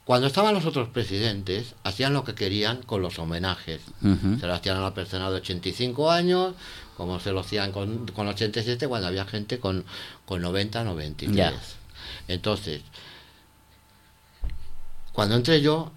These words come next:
Speaker 1: dije, primero, a ver, la fiesta del barrio se hace por barrio,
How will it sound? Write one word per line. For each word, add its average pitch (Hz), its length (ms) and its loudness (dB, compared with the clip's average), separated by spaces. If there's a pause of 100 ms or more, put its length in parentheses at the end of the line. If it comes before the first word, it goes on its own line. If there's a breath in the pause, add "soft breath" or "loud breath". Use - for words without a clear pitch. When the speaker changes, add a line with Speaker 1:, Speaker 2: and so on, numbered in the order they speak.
Speaker 1:
dije, 110 400 0
primero, 139 600 2 (460)
a 82 100 -4
ver, 104 160 2
la 92 140 0
fiesta 131 600 0
del 110 220 0
barrio 120 360 2
se 120 100 -4
hace 98 200 -2
por 85 260 -6
barrio, 107 340 -2